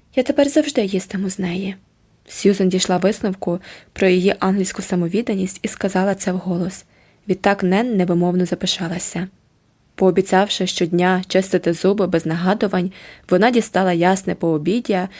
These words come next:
для пікніка недільної школи. Хоча напередодні всі прогнозували дощ.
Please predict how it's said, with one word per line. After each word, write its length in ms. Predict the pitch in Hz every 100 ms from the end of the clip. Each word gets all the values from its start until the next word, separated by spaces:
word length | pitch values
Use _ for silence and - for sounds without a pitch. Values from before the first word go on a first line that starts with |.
| - - 175
для 100 | 175
пікніка 680 | 180 - 165 - 180 233 240
недільної 500 | 185 185 180 180 185
школи. 500 | - 165 160 180 190 _ _
Хоча 400 | - 208 196 220
напередодні 720 | 240 202 202 190 208 277 240
всі 320 | 220 - 247 285
прогнозували 720 | - 202 196 - 180 175 180
дощ. 440 | - 196 - -